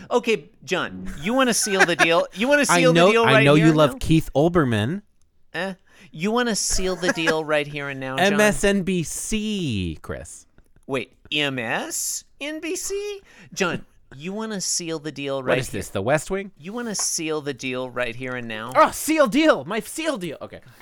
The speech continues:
Speaker 1: You wanna seal the deal
Speaker 2: Sorry.
Speaker 1: right here and now? You persuade me that Judy Greer is on this show,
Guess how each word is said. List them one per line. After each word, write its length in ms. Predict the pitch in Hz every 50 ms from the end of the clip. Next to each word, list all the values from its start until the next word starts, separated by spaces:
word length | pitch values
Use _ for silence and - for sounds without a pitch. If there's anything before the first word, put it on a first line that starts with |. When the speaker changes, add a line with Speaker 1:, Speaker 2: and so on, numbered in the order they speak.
| - - - - -
Speaker 1:
You 100 | 123 147
wanna 180 | 185 214 208 185
seal 240 | - - 220 220 220
the 100 | 185 208
deal 220 | 190 190 190 190 185
Speaker 2:
Sorry. 100 | 175 165
Speaker 1:
right 180 | 165 160 156 151
here 200 | 160 160 156 151
and 100 | 147 139
now? 320 | 135 123 107 101 92 90 - _ _ _ _ _ _ _ _ - _ - - - _ _
You 200 | - 120 151 190
persuade 680 | 185 - - 175 139 - - 160 156 151 151 143 127 120
me 260 | 139 135 131 120 117
that 280 | 104 - 117 101 - 98
Judy 400 | - - 139 147 143 123 127 107
Greer 420 | 92 113 117 123 117 110 104 92 87
is 180 | 90 92 -
on 200 | 120 107 104 98
this 180 | 98 95 92 -
show, 440 | - - 113 98 92 87 85 85